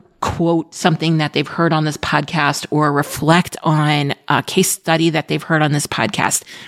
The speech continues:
And as a matter of fact, if they don't listen to this podcast, I have evidence that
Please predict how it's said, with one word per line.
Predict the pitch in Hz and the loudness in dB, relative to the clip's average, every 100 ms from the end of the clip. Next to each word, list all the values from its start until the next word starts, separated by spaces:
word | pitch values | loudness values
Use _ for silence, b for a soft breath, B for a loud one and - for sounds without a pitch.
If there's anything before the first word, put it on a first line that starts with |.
| B B | B B
And | 160 | 0
as | 165 | 2
a | |
matter | 180 175 180 | 2 2 0
of | |
fact, | - 160 151 - | -2 -2 -2 -2
if | 147 | -6
they | - 147 | -2 0
don't | 226 277 - | 4 4 2
listen | 233 233 | 0 0
to | 220 | 0
this | 214 | -4
podcast, | - 190 185 190 170 175 - B B | -2 -2 0 0 0 0 -6 B B
I | - 165 | -2 2
have | 175 160 | 2 0
evidence | 170 160 151 160 - | 0 2 2 0 0
that | 151 | -2